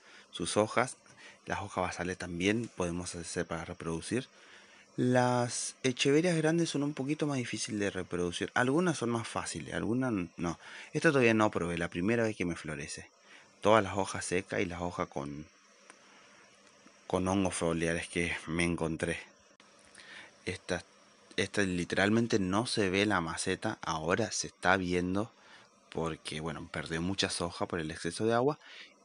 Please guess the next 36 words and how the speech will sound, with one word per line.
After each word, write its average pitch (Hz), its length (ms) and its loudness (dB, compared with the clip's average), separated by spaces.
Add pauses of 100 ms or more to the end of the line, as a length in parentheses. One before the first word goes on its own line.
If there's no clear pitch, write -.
(500)
y 127 280 4
también 92 440 2
fue 98 220 4
la 87 120 2
falta 92 380 2
de 73 60 -6
agua 73 200 -4
porque - 260 -12
no 80 160 -4
llovió 104 280 2
mucho 120 300 0
tiempo 147 240 -2
y 143 40 2
cuando 87 260 -2
llovió, 80 240 -2
llovió, 82 420 -2 (120)
llovió 85 400 0
demasiado. 76 720 -4 (640)
Vemos 90 260 0
que 90 100 -2
tiene 85 300 0
raíces 82 580 -4
aéreas 113 500 4 (580)
que 98 100 0
está 95 240 2
pidiendo 90 500 0
o 80 120 -4
más 92 240 0
tierra, 110 440 6
que - 120 -6
le 78 80 -6
entierre 90 420 0
más, 151 380 0 (720)
o 131 340 8
un 95 140 0
decapite. 80 540 -4